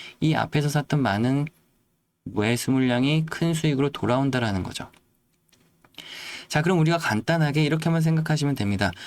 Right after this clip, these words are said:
아, 그럼 외국인들이나 기관들이 살 때 같이 사고 그들이 팔 때 같이 팔면 되겠다라고 말이죠.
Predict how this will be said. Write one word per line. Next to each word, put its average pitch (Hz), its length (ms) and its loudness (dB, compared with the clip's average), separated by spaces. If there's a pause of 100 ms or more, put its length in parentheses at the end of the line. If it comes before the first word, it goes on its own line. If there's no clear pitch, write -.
(120)
아, 156 160 0
그럼 139 460 0
외국인들이나 143 680 0
기관들이 135 500 0
살 139 180 -2
때 151 140 -2
같이 - 340 -4
사고 107 460 -2
그들이 127 360 -2
팔 156 300 -2
때 160 260 0
같이 - 320 -6
팔면 170 440 -2
되겠다라고 127 720 0
말이죠. 95 400 -2